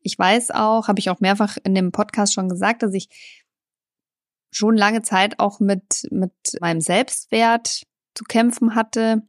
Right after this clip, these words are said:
ähm, und vielleicht auch dachte, ich hab eigentlich nicht mehr verdient. Aber wie Birgit und Stefan das ja auch benannt haben, das ist ja nicht so, boom, so ist es und oh Gott, das ist toxisch und ich steck da drin, sondern das waren so,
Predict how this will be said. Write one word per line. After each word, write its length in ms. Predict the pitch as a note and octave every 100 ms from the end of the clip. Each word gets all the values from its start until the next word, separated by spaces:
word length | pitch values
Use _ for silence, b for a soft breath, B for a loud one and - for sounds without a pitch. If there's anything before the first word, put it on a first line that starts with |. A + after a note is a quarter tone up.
| _ _ _ _ -
ähm, 240 | G3+ G3+
und 160 | G#3+ G#3
vielleicht 300 | G#3 G#3+ G#3+
auch 80 |
dachte, 280 | G3+ G#3+ G#3+
ich 120 | G3+
hab 160 | A3+ - -
eigentlich 280 | G3 G#3 G3+
nicht 200 | G3 G3
mehr 180 | G3
verdient. 520 | G3+ F#3+ - A3 F#3+ - B B B B -
Aber 640 | G3 G3+ G3 G3 G3 G3+ b b _ _ _ _
wie 380 | G#3 G#3 A3 A#3
Birgit 400 | A#3 A3+ B3+ C4
und 140 | G#3
Stefan 440 | - G#3 A#3 C#4 B3
das 160 | A#3 -
ja 320 | G#3+ G#3+ G#3+ -
auch 240 | G3 - - - - - -
benannt 440 | G3+ G3+ G#3 A#3+
haben, 140 | B3 G#3+
das 140 | G#3
ist 160 | A3+ -
ja 100 | G#3
nicht 260 | G#3 -
so, 420 | G#3+ G#3 G3+ G3 G3 _ _ _ _ _ _ _ _ _ _ -
boom, 320 | A#3+ C4 C4
so 160 | G#3 G3
ist 340 | C#4 - -
es 400 | G3 A3+ C4 - -
und 180 | G#3 G3+
oh 80 | G3+
Gott, 220 | A3 G#3+
das 100 | G3
ist 160 | F#3
toxisch 400 | - A#3 - G#3
und 80 | F#3
ich 80 | F3+
steck 220 | - F#3+
da 120 | F#3+
drin, 240 | F3+ A#3+ B3
sondern 260 | A3 G3+
das 180 | F#3+ -
waren 180 | G3+ G#3+
so, 220 | G#3 G3+